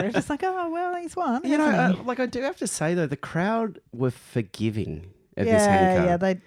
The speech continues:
Speaker 1: they didn't really. They just kind of moved on.
Speaker 2: They moved on. I felt it said, uh, a lot about this Tuesday afternoon crowd.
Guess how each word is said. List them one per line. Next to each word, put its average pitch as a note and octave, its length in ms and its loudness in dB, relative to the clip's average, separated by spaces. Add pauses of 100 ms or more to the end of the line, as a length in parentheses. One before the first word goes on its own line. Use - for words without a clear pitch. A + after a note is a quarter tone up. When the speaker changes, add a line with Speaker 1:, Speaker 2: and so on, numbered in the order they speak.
(160)
Speaker 1:
they A3 120 2
didn't G#3 200 2
really. D3+ 220 -2
They A#3 120 4
just D4 180 2
kind F#4 160 2
of F4+ 60 0
moved F3+ 300 2
on. B2 260 -6 (140)
Speaker 2:
They F3 140 4
moved G#3+ 300 2
on. D#3+ 160 4
I D#3 140 4
felt F#3+ 520 0
it C3+ 120 -6
said, C3+ 440 -4 (640)
uh, A2 280 -4
a A2 100 -4
lot G#2+ 400 0
about G#2 260 -2
this G2 140 -4
Tuesday F#2+ 440 -4
afternoon F2 440 -2
crowd. F2 480 -4